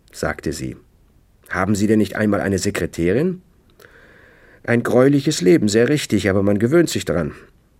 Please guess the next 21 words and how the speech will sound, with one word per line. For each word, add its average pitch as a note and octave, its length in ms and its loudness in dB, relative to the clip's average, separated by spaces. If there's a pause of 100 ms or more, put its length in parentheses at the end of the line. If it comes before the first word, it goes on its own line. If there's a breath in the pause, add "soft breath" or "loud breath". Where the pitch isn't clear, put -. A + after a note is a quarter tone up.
(360)
„Und C3+ 220 -2
nicht A#2+ 200 -2
sehr A#2 140 0
lukrativ, G2+ 720 -4
würde G2 200 2
ich C#2+ 200 -4
meinen“, F2 460 0 (260)
sagte E2 420 -4
sie. D#2 260 -6 (1000 loud breath)
„Ach, G2+ 120 -2
ich D#2+ 160 -2
weiß G#2 300 4
nicht, F#2 180 0
kommt F#2 200 0
drauf G2 220 2
an. C3 320 4 (880 loud breath)
Möchten C3 400 2
Sie B2 160 4
ein A#2 140 4
Madison-Porträt D#3+ 800 2
anschauen?“ F3 580 0